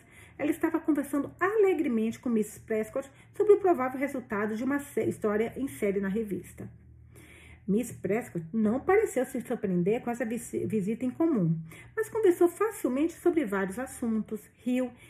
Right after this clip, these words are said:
e contou histórias como o mais humano dos seres humanos. Patty observou fascinada. "Ela é bonita", pensou consigo mesma e começou a se perguntar quantos anos a professora teria.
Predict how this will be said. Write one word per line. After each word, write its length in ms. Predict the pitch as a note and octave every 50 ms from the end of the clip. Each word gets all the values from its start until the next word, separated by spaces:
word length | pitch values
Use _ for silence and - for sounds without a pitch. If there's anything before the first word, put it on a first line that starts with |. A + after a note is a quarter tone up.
| - -
e 60 | F4
contou 320 | F4 - G4 F4+ F4+ F#4+ D#4+
histórias 520 | - - - - A3+ A#3+ D#4+ F4 D#4 -
como 180 | - - D#4 F4+
o 100 | F4 D4+
mais 320 | D4 E4 F#4+ A#4 C5 -
humano 500 | C5+ C5+ A#4+ E4 C#4 C#4+ D#4 D#4+ F4 F#4+ - - -
dos 120 | F#4 F4
seres 360 | F4 - G3 G3 F#3+ G#3+ G#3 A#3+
humanos. 600 | D4+ E4+ C#4 F3 D#3+ E3 - - - - - - - - - - - - - - - - - _ _ _
Patty 380 | - G#3+ A#3+ C#4 C#4 C#4 - G3+
observou 480 | E3 - - - A3 G3 E3 A#3 B3
fascinada. 880 | A#3 - C4+ C#4+ C#4+ - - D#4 A#3+ G3 F3+ F3+ F3+ F3+ E3+ E3+ E3+ E3+ - - - - _ _ _ - - - - _ -
"Ela 180 | E4 E4+ F4
é 40 | F#4+
bonita", 760 | F#4+ E4+ E4+ D#4+ A#3 F#3 F3 F3 G3 B3+ D4 - - F3 E3 D#3+ - -
pensou 240 | G#3+ F#3 - A3 G#3
consigo 320 | G#3+ G3+ F3 - A3+ G#3 A3+
mesma 440 | G#3+ G3 G3 G#3+ A#3+ A#3 - C4+ - -
e 80 | E4+ F4
começou 320 | - A#4 A4+ F4+ - F#4+
a 20 | F4+
se 100 | F#4 -
perguntar 600 | - B3+ A3+ G3 F#3 F3 - B3+ C4+ - - -
quantos 400 | G#4 B4 B4+ - F#4 B3 F#3 G#3+
anos 160 | G#3+ A3+ A3
a 80 | B3 A#3
professora 500 | - B3 A#3 - B3+ - - G#3+ G3+ G#3
teria. 540 | G#3 - C4 B3+ F#3+ E3 D#3+ D#3+ - -